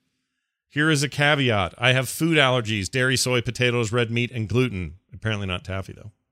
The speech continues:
<laughs> "And some of the ladies that are going do as well. Any ideas on what we can make? Signed, Lois." So we're talking thirty people, uh, a smattering of dietary needs,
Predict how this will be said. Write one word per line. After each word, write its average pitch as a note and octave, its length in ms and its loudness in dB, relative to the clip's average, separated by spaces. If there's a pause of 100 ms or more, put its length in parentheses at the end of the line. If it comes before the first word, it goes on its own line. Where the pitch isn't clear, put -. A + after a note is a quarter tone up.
(640)
<laughs> - 200 -20
"And C3+ 160 -2
some F3 280 4
of G3+ 100 0
the G3 100 2
ladies D#3+ 380 2
that D#3+ 140 4
are E3 40 2
going D3 380 2
do D3+ 240 2
as A2 160 -4
well. B2 400 2
Any E3+ 220 0
ideas D3 360 2
on C3 120 0
what D3 180 -4
we B2+ 80 -4
can A#2+ 220 -2
make? G#2+ 260 0
Signed, A2 420 0
Lois." F#2 600 -2
So - 140 -8
we're A2 80 0
talking A#2+ 320 2
thirty E3+ 500 2
people, A#2 600 -2 (880)
uh, A2 280 0 (120)
a A2+ 120 -4
smattering D#3+ 760 2
of B2 220 -2
dietary C#3+ 580 0
needs, G#2 640 -2